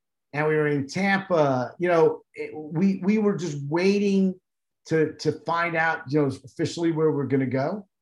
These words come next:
And that's what I think is so cool. Like, every year, you just never know. And if you predict,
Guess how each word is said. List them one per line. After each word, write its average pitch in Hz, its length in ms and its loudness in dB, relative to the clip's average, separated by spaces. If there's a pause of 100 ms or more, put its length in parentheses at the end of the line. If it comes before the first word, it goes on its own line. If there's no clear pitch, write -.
(680)
And 165 220 -4
that's 208 240 0
what 202 100 0
I 156 60 2
think 170 180 -4
is 139 140 -4
so 143 160 4
cool. 135 460 -4
Like, 131 160 -4
every 175 360 0
year, 160 720 2 (360)
you 131 60 -2
just 131 240 -4
never 156 320 2
know. 156 480 -2 (140)
And 147 460 -4
if 143 200 -6
you 143 100 -2
predict, 143 600 0